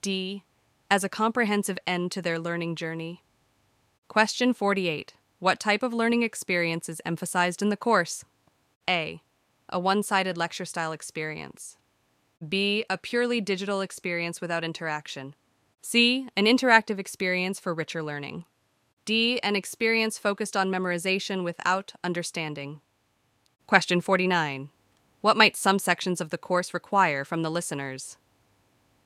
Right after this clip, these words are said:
A. Ignoring and moving to the next section.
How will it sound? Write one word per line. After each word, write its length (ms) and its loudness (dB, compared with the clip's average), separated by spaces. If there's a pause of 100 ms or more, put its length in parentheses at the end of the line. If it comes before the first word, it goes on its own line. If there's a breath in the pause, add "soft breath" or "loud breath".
(120)
A. 320 -2 (400)
Ignoring 800 0
and 180 -2
moving 440 -2
to 100 -12
the 100 -6
next 280 -6
section. 520 -12